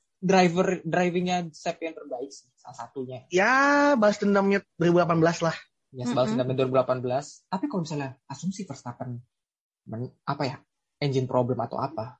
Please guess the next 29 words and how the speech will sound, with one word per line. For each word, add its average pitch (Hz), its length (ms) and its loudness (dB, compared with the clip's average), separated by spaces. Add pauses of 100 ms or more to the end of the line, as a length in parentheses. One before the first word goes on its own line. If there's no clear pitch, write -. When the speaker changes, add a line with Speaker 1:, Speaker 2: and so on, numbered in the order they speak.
Speaker 1:
itu 147 160 -4
bisa 147 180 -2
tuh 202 120 -2
Vettel 185 260 -8
menang. 202 220 -10 (1120)
Speaker 2:
Ya, 107 80 -6
bisa 110 260 -10
aja. 170 460 2
Speaker 3:
Iya. 202 320 0 (640)
Speaker 1:
Bener-bener 160 560 4
kayak, 156 560 4
ya, 165 120 6 (760)
terakhir 302 400 0
pembalap 247 320 -2
F 247 160 -6
one 247 160 -2
yang 254 120 -6 (440)
dari 220 400 2
last 226 320 -4
to 240 80 -8
first - 240 -6
siapa - 160 -12
sih? 294 160 -4 (800)
John 220 160 4
Watson 262 320 0
kan, 160 80 -4
nggak 131 160 -4
salah 139 160 -4
ya? 117 100 -16